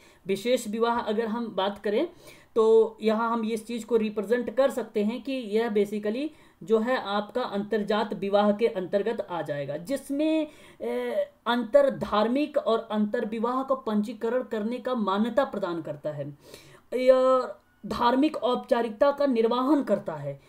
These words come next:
ऐसा basically विशेष विवाह के ही अंतर्गत जिक्र किया जाता है। इसमें दोनों पक्षों को अपनी सहमति से सक्षम होना चाहिए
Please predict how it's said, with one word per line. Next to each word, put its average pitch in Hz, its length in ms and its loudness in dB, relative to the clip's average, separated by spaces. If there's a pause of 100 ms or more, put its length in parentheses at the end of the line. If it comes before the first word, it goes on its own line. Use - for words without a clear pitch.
(340)
ऐसा 247 300 4
basically 254 540 0
विशेष 220 400 -4
विवाह 208 340 -2
के 220 140 -4
ही 220 220 -4
अंतर्गत 202 600 -2
जिक्र 190 340 -6
किया 170 260 -4
जाता 147 280 -6
है। 139 200 -8 (560)
इसमें 254 440 0
दोनों 262 340 6
पक्षों 302 440 2
को 302 160 0
अपनी 262 480 2
सहमति 226 640 -2
से 294 300 2
सक्षम - 580 -2
होना 240 280 -4
चाहिए 220 460 -4